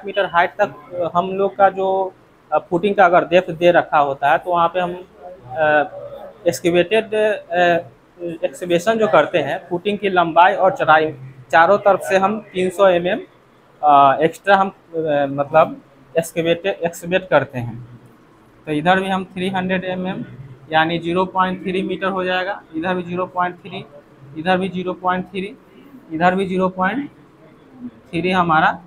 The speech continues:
अ, extra मतलब एक्स-, अ, तो excavated length हम निकालेंगे। तो यहाँ पे हम यहाँ बताएंगे Excavated length हमारा जो हो जाएगा, excavated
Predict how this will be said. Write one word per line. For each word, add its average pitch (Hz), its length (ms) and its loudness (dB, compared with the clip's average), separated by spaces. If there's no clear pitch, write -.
अ, 131 480 8
extra 196 400 4
मतलब 180 540 -2
एक्स-, 165 340 -4
अ, 151 180 0
तो 170 160 6
excavated 180 640 2
length 202 380 0
हम 190 280 -4
निकालेंगे। 170 600 2
तो 160 60 -10
यहाँ 160 300 2
पे 175 220 -4
हम 175 320 -4
यहाँ 156 180 -4
बताएंगे 151 500 -4
Excavated 165 600 -2
length 190 300 -4
हमारा 175 320 4
जो 160 120 -6
हो 156 140 -2
जाएगा, 127 580 0
excavated 139 800 -6